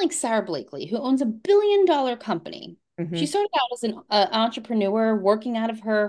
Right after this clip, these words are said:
Speaker 1: home, selling Spanx off a little dinky website,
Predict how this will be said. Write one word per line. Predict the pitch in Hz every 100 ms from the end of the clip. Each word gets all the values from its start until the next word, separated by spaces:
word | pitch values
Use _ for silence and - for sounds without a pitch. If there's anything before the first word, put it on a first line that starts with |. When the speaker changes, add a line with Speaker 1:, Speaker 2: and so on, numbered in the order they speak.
| -
Speaker 1:
home, | 214 214 214 214 220 - - -
selling | - 226 226 233
Spanx | 226 - 214 208 220 220
off | 202 202
a |
little | 214 240 240 226 208
dinky | - 233 226 240
website, | 196 214 208 - 214 214 196